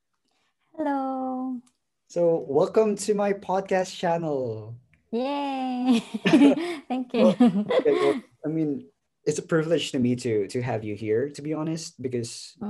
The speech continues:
Speaker 2: you know,
Speaker 1: Mm-hmm.
Speaker 2: like, we, we had not had any, um, personal talks before. Whenever we hang out with, with, with you and my brother, we
Speaker 1: Yeah,
Speaker 2: just
Speaker 1: because you were, you were young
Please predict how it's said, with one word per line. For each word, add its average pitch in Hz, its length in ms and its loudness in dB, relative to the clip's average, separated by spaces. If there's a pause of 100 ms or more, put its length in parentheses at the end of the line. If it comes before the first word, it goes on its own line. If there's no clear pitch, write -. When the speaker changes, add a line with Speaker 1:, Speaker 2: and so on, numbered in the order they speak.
(120)
Speaker 2:
you 180 80 2
know, 156 160 4
Speaker 1:
Mm-hmm. 120 80 0
Speaker 2:
like, 117 220 0
we, 135 220 0
we 135 160 2
had 135 320 0
not 127 300 -4 (200)
had 120 260 -2
any, 120 380 -2
um, 117 360 -4 (280)
personal 127 320 -2
talks 110 400 -8
before. 110 460 -10 (260)
Whenever 135 320 -2
we 120 160 0
hang 117 240 -6
out 107 280 -6 (120)
with, 123 240 -2
with, 123 240 -4
with 127 220 -4
you 120 240 0
and 113 120 -4
my 110 140 -6
brother, 104 480 -6 (760)
we 147 140 0
Speaker 1:
Yeah, 208 280 2
Speaker 2:
just 196 40 -4
Speaker 1:
because 208 200 -2
you 240 120 2
were, 254 240 2
you 226 220 0
were 226 100 -2
young 208 480 0